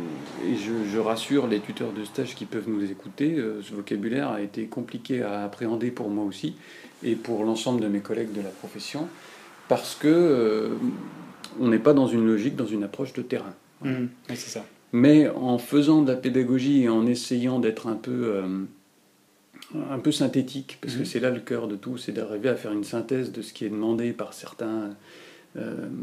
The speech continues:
Speaker 1: par cer-, certains montages et processus pédagogiques complexes, euh, issus des sciences de l'éducation d'ailleurs, hein, dans lesquels moi j'ai pas forcément l'habitude de rentrer.
Speaker 2: Mhm.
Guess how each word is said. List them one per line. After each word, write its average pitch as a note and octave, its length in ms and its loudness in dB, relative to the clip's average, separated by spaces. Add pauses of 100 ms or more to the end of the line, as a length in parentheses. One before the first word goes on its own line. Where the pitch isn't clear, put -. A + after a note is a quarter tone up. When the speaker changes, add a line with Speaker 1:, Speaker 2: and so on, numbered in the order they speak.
(180)
Speaker 1:
par - 200 -14
cer-, - 300 -14 (140)
certains - 380 -6
montages A#2 520 2
et G#2+ 40 -2
processus A#2 540 -8
pédagogiques A2 560 -2
complexes, A#2+ 680 0
euh, G2 80 -4 (500)
issus C3 260 2
des A#2 120 4
sciences G2+ 240 0
de F#2+ 60 -4
l'éducation G2+ 520 -4
d'ailleurs, G#2+ 320 -4
hein, A2 80 -8
dans A#2 120 -4
lesquels A#2 320 0
moi A2+ 160 -2
j'ai G#2 140 -4
pas A#2+ 120 -6
forcément A#2 420 -4
l'habitude A2 380 -4
de A2 100 -2
rentrer. G2 540 -4
Speaker 2:
Mhm. A#2 180 -6